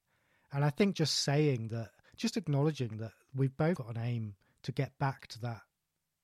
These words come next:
being in a room pissing ourselves, that's the eventual aim. I don't think that's been said out loud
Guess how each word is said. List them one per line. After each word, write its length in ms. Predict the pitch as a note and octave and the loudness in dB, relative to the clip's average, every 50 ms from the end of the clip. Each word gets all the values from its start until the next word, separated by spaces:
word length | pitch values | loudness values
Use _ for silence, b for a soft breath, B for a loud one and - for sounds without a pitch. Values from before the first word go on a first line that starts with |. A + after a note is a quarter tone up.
| _ _ - | _ _ -2
being 260 | C#3+ C3 B2+ B2 B2 | 0 0 0 0 -2
in 140 | A#2+ A2+ A2+ | -4 -4 -4
a 40 | |
room 300 | G#2+ A2+ B2 A#2 A2+ A2 | -4 -4 -4 -4 -4 -6
pissing 420 | - - C3 - - - A#2 A2+ G2+ | -6 -8 -8 -8 -8 -8 -10 -10 -10
ourselves, 520 | G2 - - A2+ G2 F#2 F#2+ G2+ - - - | -10 -12 -12 -14 -14 -14 -16 -18 -16 -10 -8
that's 200 | D3 A2+ A2+ - | -8 -8 -8 -4
the 120 | D3 C3+ | -4 -4
eventual 500 | A#2+ G#2 C3+ B2 A#2+ G#2+ - - A#2+ A2+ | -2 -2 -2 -4 -4 -6 -8 -8 -6 -6
aim. 220 | A2+ G#2+ G2+ G2 G2+ - | -6 -8 -10 -10 -6 -2
I 60 | C#3+ | 0
don't 100 | D#3+ D#3 | 0 0
think 140 | D3 C#3+ C#3+ | 0 0 -2
that's 180 | D3 C#3 - | -2 -4 -4
been 160 | - - A#2 | -6 -6 -6
said 260 | A2+ - - C#3 A2+ A2 | -4 -4 -2 -2 -4 -4
out 160 | A2 G#2 G#2 | -6 -8 -8
loud 400 | A#2 B2 B2 A2+ G#2+ G#2+ G#2 | -6 -6 -6 -6 -6 -8 -10